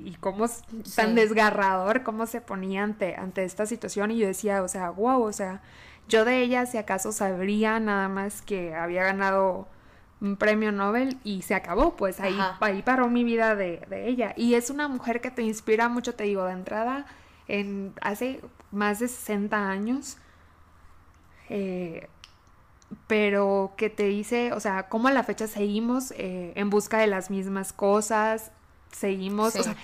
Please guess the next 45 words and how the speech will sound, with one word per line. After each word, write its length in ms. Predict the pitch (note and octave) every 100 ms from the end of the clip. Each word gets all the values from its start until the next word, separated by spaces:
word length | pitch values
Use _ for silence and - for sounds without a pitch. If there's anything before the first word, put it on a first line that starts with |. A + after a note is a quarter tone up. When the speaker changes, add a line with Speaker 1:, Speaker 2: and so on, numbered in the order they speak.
| - -
Speaker 1:
como 160 | C4+
que 80 | D4
nos 180 | D4 D4
enfrentamos 580 | C#4+ C4+ C4 C#4 E4 E4+
a 40 |
los 180 | C4 A3+
mismos 380 | A#3+ B3+ C#4+ C#4+
problemas 680 | A#3+ G#3+ A3 B3 C#4+ D4+ -
antes 360 | A3 A3 A#3+
y 60 | B3
después, 460 | G3 F#3+ - G3 G3
siempre. 360 | A#3+ A#3+ C4+
Entonces 360 | C4 A3 A#3+ A#3+
es 140 | A3
una 140 | A#3+ A3+
historia 360 | - A3+ G3+ G3
muy, 480 | G3+ A3 B3 C4+
muy, 240 | C4 C4 B3+
muy 280 | B3 A#3+ B3
esperanzadora. 880 | B3 A3 G3+ G3 G3+ G#3+ C4 D#4+ G4 - - - -
Es 200 | - A3
muy 180 | A#3+ C4
bonito 560 | B3+ C4+ C4 B3+ C#4+ C#4+
porque 260 | B3 A3+
logras 400 | G#3 G#3 G#3+ A3
identificar 720 | A3+ G#3 G#3 G3 G3+ G3 G3 G3+
ciertas 440 | A3+ G#3+ G#3+ G#3+
etapas 520 | G#3+ G3+ F#3+ G3+ G3
y 100 | G#3+
dices, 380 | G3+ G3+ G#3+ G3+
"Bueno, 240 | A#3+ D4 C4+
o 40 |
sea, 160 | G#3+ G3+
cada 220 | G#3 G#3+
quien 200 | A3 G#3
va 60 | G#3+
a 20 |
llevar 280 | G#3+ G#3 G3+
su 120 | G#3+
proceso 460 | G#3+ G3 G#3+ G#3+ C4
y 140 | G#3
eso 180 | G3 G#3
te 120 | F#3+
ayuda 320 | F#3 F#3 F#3+
mucho". 400 | G3 A3+ C4 F4